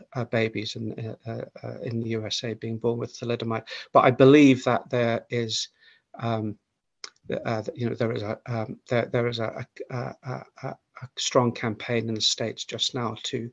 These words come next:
to, to revisit, uh, uh, to revisit. Um, the British Medical Journal in nineteen sixty-two,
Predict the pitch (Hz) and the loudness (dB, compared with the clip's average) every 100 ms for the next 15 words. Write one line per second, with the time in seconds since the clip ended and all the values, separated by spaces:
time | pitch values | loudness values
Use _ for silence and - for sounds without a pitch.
0 | - - _ - 127 113 - - - 113 | -14 -20 _ -8 -6 -6 -6 -8 -4 -2
1 | 120 117 113 113 120 - - 107 113 - | 0 -2 -2 -4 -4 -10 -14 -12 -14 -18
2 | - 277 123 117 - 117 113 113 110 - | -20 -16 -14 -10 -8 -4 -6 -6 -10 -12
3 | _ - - - - _ 143 135 139 139 | _ -14 -14 -20 -20 _ 8 10 12 10
4 | - - _ _ _ _ - - - 220 | 6 -10 _ _ _ _ -20 -4 6 8
5 | 190 - 165 160 131 143 127 120 131 127 | 8 8 6 6 4 4 4 4 2 0
6 | - 120 - - - 120 - 165 123 104 | -2 -4 -4 -6 -10 -10 -4 0 0 0